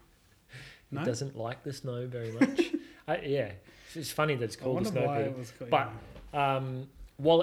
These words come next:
Speaker 2: it, it can survive frost, you better to not have it, um,
Speaker 1: Yeah.
Speaker 2: or protect it in the frost, or even try and grow it in the frost.
Speaker 1: Okay.
Speaker 2: It needs a temperature of, like, at least seven degrees.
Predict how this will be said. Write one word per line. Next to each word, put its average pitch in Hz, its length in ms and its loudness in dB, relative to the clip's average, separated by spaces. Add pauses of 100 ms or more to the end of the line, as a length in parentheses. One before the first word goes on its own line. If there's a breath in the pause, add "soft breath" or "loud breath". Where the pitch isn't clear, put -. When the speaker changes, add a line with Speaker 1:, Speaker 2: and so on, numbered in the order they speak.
Speaker 2:
it, 117 180 -2
it 131 120 -4
can 156 260 0
survive 139 420 2
frost, 165 440 -2
you 135 180 -2
better 127 320 2
to 123 180 -8
not 113 260 -6 (280)
have 120 160 -4
it, 117 260 -10 (360)
um, 113 180 -6
Speaker 1:
Yeah. 110 100 -8 (200)
Speaker 2:
or 123 100 -6
protect 110 380 -8
it 113 100 -4
in 110 80 -8
the 107 80 -12
frost, 113 340 -8
or 113 180 -4
even 113 260 -6
try 107 180 -12
and 104 100 -12
grow 104 260 -4
it - 80 -10
in 120 120 -8
the 110 80 -8
frost. - 440 -8 (120)
Speaker 1:
Okay. - 160 -12 (220 loud breath)
Speaker 2:
It 127 160 -2
needs 131 280 0
a 120 40 -4
temperature 120 580 -6 (180)
of, 147 80 -10
like, 107 140 -8 (160)
at 117 180 -10
least 120 360 -4
seven 113 260 -6
degrees. 101 560 -10